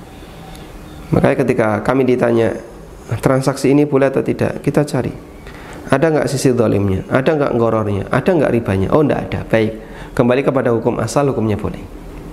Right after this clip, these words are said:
Ada nggak unsur yang bentuknya membantu dan menolong orang untuk melakukan kezaliman, melakukan riba, atau melakukan do-, gharar? Oh, ada, dilarang. Kenapa kok dilarang?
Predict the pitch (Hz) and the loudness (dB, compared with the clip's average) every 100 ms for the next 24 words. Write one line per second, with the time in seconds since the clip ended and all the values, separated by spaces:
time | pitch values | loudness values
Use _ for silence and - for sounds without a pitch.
0 | - - - - - - - - - - | -14 -12 -12 -12 -12 -10 -10 -10 -10 -10
1 | - - - - - - - - - - | -10 -10 -10 -10 -10 -10 -10 -10 -10 -10
2 | - 143 151 240 196 - - - 160 160 | 0 2 4 4 2 0 0 2 4 4
3 | 214 220 202 - - 156 165 165 143 151 | 2 2 0 0 2 4 4 2 2 4
4 | 160 175 175 151 170 139 127 127 180 185 | 4 4 2 2 2 2 2 2 2 4
5 | 147 127 131 147 156 143 156 170 151 151 | 4 4 4 4 4 2 0 2 2 4
6 | 151 135 139 135 135 123 117 117 165 180 | 4 2 2 0 2 2 4 4 4 4
7 | 139 127 131 131 135 127 160 185 147 131 | 4 2 0 2 0 2 2 4 4 4
8 | 120 120 117 113 - - 131 127 120 107 | 4 2 4 2 2 0 2 2 2 -2
9 | 101 - - - - - - - - - | -6 -14 -18 -20 -20 -20 -20 -20 -18 -6
10 | - 156 165 156 165 120 117 117 117 110 | 0 2 2 2 2 2 2 2 2 -2
11 | 98 92 160 190 143 131 131 123 117 110 | -4 0 2 2 2 2 2 2 -2 -6